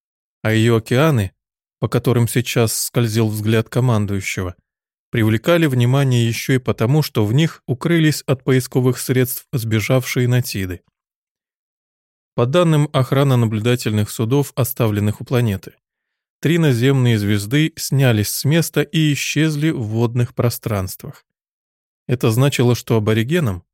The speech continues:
удалось нейтрализовать корабли внутри, а в итоге оставить один из портов посадки без энергии. На карте планеты зажглась отметка нефункционирующего полуразрушенного сооружения.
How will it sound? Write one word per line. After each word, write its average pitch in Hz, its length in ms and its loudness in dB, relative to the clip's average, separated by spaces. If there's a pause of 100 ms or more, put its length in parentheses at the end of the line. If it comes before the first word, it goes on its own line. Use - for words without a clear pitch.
(420)
удалось 143 460 2
нейтрализовать 131 800 0
корабли 127 380 0
внутри, 127 580 -2 (480)
а 104 100 -4
в 104 100 0
итоге 143 440 0 (360)
оставить 139 600 0
один 123 300 2
из 110 120 -2
портов 113 420 -2
посадки 127 680 -2 (140)
без 113 240 -2
энергии. 92 600 -4 (440)
На 117 160 2
карте 120 300 0
планеты 151 600 2
зажглась 123 560 0
отметка 131 480 0
нефункционирующего 123 1200 0
полуразрушенного 117 1000 0
сооружения. 104 840 -4